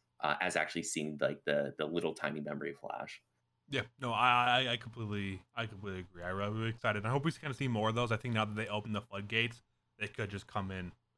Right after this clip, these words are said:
Speaker 2: every other episode, or whenever Tanjiro says something, or whenever someone else shows up. Like, I think it could just open the gates.
Speaker 1: Wait. Wait a second. Does this mean Nezuko has the memories too?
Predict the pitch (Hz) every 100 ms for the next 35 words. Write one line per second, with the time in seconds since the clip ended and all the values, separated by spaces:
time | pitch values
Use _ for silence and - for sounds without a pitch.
0 | - 110 98 101 110 113 117 - 90 92
1 | 104 104 104 - 107 107 117 117 127 123
2 | 107 98 90 90 90 - _ 113 107 110
3 | 131 120 117 113 - 123 117 113 95 -
4 | 92 98 110 104 101 90 101 101 92 85
5 | - _ _ _ _ _ 135 170 110 -
6 | _ _ _ _ _ _ _ _ _ _
7 | _ _ _ 110 123 107 - - - 73
8 | - _ _ _ _ - 104 139 - 240
9 | 202 107 101 147 143 147 156 165 175 190
10 | 180 - 127 285